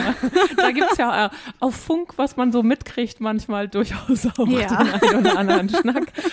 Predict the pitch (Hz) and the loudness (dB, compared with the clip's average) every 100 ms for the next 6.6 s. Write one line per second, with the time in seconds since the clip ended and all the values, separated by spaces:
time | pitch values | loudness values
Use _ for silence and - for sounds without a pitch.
0 | 285 277 226 202 202 202 208 196 185 180 | -6 -4 -2 -2 -2 -2 0 0 0 -2
1 | 190 180 170 175 190 208 196 185 180 170 | -2 -6 -8 -8 -6 -6 -6 -6 -6 -10
2 | 175 - 185 185 233 226 196 190 180 180 | -10 -6 -4 -2 -2 -2 -4 -4 -6 -4
3 | 180 175 - 180 165 175 196 175 175 - | -4 -6 -6 -6 -6 -6 -6 -6 -8 -10
4 | - - 180 175 175 240 226 185 190 202 | -12 -8 -6 -4 -2 2 2 2 2 0
5 | 185 185 - 180 170 165 - - 170 160 | 0 -2 -6 -8 -6 -8 -6 -4 -2 -4
6 | 147 147 - - 156 147 | -4 -6 -8 -8 -6 -6